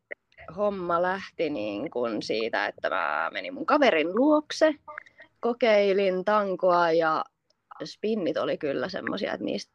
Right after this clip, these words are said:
ne ei niin kuin lähtenyt ei laisinkaan, mutta sitten kaikki, kaikki istumiset, seisomiset, takanojet, kaksoset,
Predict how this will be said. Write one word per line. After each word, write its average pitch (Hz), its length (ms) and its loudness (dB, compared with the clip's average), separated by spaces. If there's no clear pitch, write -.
ne - 180 0
ei 165 60 0
niin 160 140 2
kuin 156 100 0
lähtenyt - 400 0
ei 151 140 2
laisinkaan, 180 760 6
mutta 156 220 -2
sitten - 220 -4
kaikki, 175 420 2
kaikki 208 420 0
istumiset, - 520 -2
seisomiset, - 540 0
takanojet, 165 460 0
kaksoset, - 480 -2